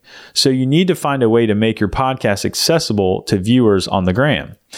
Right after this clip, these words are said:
With Wave, you can leverage your audio content to create dynamic and engaging social videos, which can help increase your engagement. You can now easily convert any episode or highlight into a branded video or Wave animation.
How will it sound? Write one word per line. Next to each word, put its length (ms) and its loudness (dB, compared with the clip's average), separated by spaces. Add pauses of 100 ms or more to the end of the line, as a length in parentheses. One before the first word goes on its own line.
(260)
With 160 0
Wave, 500 2
you 220 2
can 200 0
leverage 400 2
your 140 0
audio 280 2
content 580 -2
to 120 0
create 520 0
dynamic 600 0
and 120 2
engaging 400 2
social 360 0
videos, 560 0 (280)
which 180 -2
can 140 0
help 260 0
increase 460 0
your 100 2
engagement. 480 0 (480)
You 140 0
can 160 0
now 260 0
easily 380 2
convert 460 2
any 200 4
episode 720 2
or 160 2
highlight 640 -2
into 260 2
a 80 2
branded 500 0
video 480 2 (120)
or 160 2
Wave 240 2
animation. 640 0